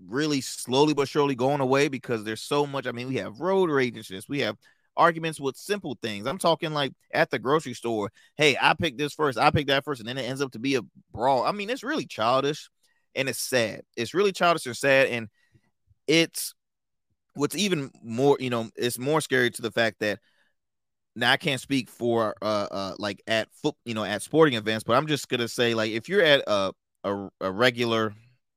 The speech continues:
place, re-, regular setting, whether you're at the grocery store, a restaurant, um, you know, places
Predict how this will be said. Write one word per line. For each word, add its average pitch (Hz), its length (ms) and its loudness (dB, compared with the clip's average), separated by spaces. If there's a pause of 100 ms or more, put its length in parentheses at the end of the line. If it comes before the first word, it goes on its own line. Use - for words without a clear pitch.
(720)
place, 101 400 -4
re-, 120 260 4
regular 127 380 4
setting, 104 340 0
whether 107 260 0
you're 107 80 -4
at 98 100 -8
the - 60 -16
grocery 139 360 2
store, 139 360 2
a 85 40 -4
restaurant, 135 760 -2 (600)
um, 110 760 2 (680)
you 165 120 2
know, 151 200 4
places 214 800 2